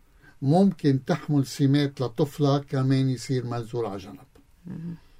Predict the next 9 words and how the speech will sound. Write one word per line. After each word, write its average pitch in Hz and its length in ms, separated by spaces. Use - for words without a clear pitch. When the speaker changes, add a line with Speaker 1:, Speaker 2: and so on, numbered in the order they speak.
Speaker 1:
بها-، 113 380
بهذا 101 380
الإطار 95 360
بكير. - 340
هذا 220 260
اللي 185 140
بنسميه 180 500
الإطار 170 600
الأولي. 131 680